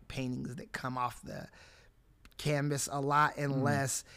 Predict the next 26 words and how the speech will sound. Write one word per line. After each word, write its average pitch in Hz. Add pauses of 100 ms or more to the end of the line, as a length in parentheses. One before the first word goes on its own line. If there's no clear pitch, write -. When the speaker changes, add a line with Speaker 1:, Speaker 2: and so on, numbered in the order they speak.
(160)
Speaker 1:
it's, 143
like, 135
the 135
lighter 131
colors. -
You 151
know 165
what 165
I'm 165
saying? 180
Speaker 2:
Okay. 170
Speaker 1:
Like, 147
my 139
white, 143
I 139
want 135
it 127
to 135
come 143
off, 143
but, 135
like, 131
I 131
wanna 135
paint -
tight -